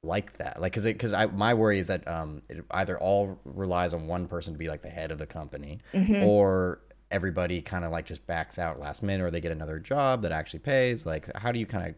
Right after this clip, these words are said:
Speaker 1: g-, manage that and make sure?
Speaker 2: We were very lucky. They, you know, they were in this acting class together, and then, you know, I was just invited in.
Speaker 1: Mm.
Speaker 2: And, and, but you're right. I, I, a couple of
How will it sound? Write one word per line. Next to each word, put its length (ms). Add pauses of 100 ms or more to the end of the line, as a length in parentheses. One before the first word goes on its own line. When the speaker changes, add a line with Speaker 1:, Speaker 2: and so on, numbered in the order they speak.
(160)
Speaker 1:
g-, 180
manage 340
that 160
and 160 (400)
make 100
sure? 240 (640)
Speaker 2:
We 300
were 160
very 260
lucky. 680
They, 540 (160)
you 260
know, 140
they 160
were 180
in 200
this 340
acting 320
class 320
together, 520
and 220
then, 300 (460)
you 100
know, 140
I 180
was 160
just 160
invited 420
in. 380 (300)
Speaker 1:
Mm. 240
Speaker 2:
And, 360 (120)
and, 100
but 140
you're 180
right. 420
I, 140
I, 160
a 60
couple 400
of 180